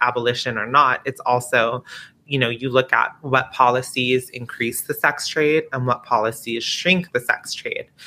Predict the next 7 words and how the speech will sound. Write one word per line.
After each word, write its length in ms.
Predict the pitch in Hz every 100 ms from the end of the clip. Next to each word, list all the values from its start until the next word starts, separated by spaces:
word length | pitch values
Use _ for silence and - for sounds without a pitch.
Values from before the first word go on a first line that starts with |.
| - _ -
And 460 | 135 123 120 120 - _ _ _ _ _
even 320 | 165 147 151
being 200 | 143 143
able 280 | 139 131 139
to 240 | 131 - 123
reduce 560 | 123 120 135 139 135 -
the 80 | -